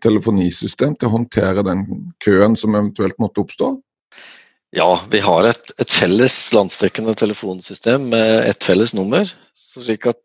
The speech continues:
Speaker 2: de som ringer vil alltid bli rutet til det nummeret, eller den linjen som er ledig, som har ventet lengst, i den grad det er, eh, ledig nummer. Vi opplever jo dessverre kø av og til, og, og den telefonplattformen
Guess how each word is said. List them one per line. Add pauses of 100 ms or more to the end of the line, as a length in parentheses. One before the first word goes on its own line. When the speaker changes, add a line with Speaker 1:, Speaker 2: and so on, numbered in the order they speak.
Speaker 2:
de
som (240)
ringer
vil
alltid
bli (100)
rutet (100)
til (840)
det
nummeret,
eller
den
linjen
som
er
ledig,
som
har
ventet
lengst, (180)
i
den
grad
det
er,
eh,
ledig
nummer. (240)
Vi (580)
opplever
jo
dessverre
kø
av
og
til, (880)
og,
og
den
telefonplattformen